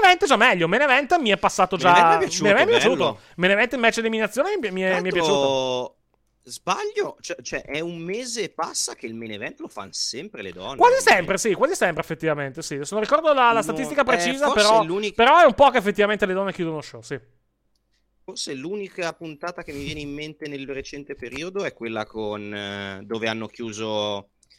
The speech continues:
Speaker 2: eh, Lashley e Theory,
Speaker 1: Mm,
Speaker 2: il,
Speaker 1: vero.
Speaker 2: il post down.
Speaker 1: Sì. Eh, quello,
Speaker 2: Forse
Speaker 1: quello è durato,
Speaker 2: l'unica.
Speaker 1: è durato meno di dieci minuti alla fine, non è durato tantissimo.
Speaker 2: Sì.
Speaker 1: Però sì, quella puntata lì è la
Speaker 2: Però il
Speaker 1: chiudono anche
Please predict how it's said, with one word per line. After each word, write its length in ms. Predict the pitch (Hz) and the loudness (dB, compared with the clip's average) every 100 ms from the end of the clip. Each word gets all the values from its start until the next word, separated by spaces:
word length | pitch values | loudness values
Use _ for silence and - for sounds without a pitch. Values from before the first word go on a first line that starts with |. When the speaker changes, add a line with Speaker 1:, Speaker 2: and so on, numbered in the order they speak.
| _ | _
Speaker 2:
eh, 360 | - 107 107 107 | -8 -4 -2 -2
Lashley 480 | 107 110 - 110 107 | -4 -6 -8 -8 -6
e 460 | 107 104 101 98 - | -4 -4 -6 -8 -8
Theory, 360 | 135 104 92 _ _ - | -8 -8 -10 _ _ -8
Speaker 1:
Mm, 240 | 214 208 240 | -6 -4 -6
Speaker 2:
il, 220 | 117 208 | -8 -8
Speaker 1:
vero. 300 | 208 104 214 | -4 0 0
Speaker 2:
il 80 | 156 | -2
post 220 | 113 104 | -8 -12
down. 320 | 110 117 98 90 | -6 -6 -6 -14
Speaker 1:
Sì. 180 | - 170 | -8 -8
Eh, 120 | 156 _ _ - - 254 240 | -8 _ _ -20 0 2 4
quello, 200 | 480 508 | 6 4
Speaker 2:
Forse 40 | |
Speaker 1:
quello 180 | 294 415 | 4 0
è 40 | |
durato, 300 | 381 269 254 | 2 2 4
Speaker 2:
l'unica. 160 | 262 240 | 2 0
Speaker 1:
è 40 | |
durato 240 | 254 254 254 | 0 0 0
meno 220 | 254 262 | -4 -4
di 60 | 254 | -4
dieci 240 | 247 254 | -6 -6
minuti 300 | 240 190 170 | -6 -4 -4
alla 120 | 151 | -6
fine, 140 | 143 151 | -6 -8
non 100 | 160 | -8
è 20 | |
durato 220 | 151 135 | -8 -10
tantissimo. 280 | 135 135 139 | -12 -12 -8
Speaker 2:
Sì. 60 | 120 | -4
Speaker 1:
Però 140 | 220 | -4
sì, 140 | 208 | -4
quella 220 | 185 165 160 | -2 -2 -2
puntata 300 | 165 170 175 | -4 -4 -2
lì 100 | 175 | -2
è 40 | |
la 100 | 175 | -2
Speaker 2:
Però 0 | |
il 60 | 196 | -2
Speaker 1:
chiudono 220 | 151 151 | -6 -8
anche 140 | 165 | -6